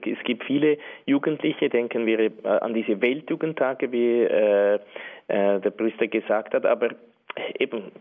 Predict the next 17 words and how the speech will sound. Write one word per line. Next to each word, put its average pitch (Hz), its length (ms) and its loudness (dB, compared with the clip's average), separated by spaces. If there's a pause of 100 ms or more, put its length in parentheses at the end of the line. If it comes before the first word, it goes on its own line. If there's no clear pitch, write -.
(120)
konkret 127 500 -2
vor 110 320 -2
Ort, - 320 -2 (120)
äh, 117 440 2
an 117 260 -2
vielen 165 320 0
Orten, 104 360 -2
nicht 156 200 -4
an 156 120 0
allen, 113 420 0
aber 107 180 -2
an 107 200 0
vielen 151 340 0
Orten, 113 540 0 (720)
äh, 110 340 4
fehlen 120 380 2
wirklich 131 320 -2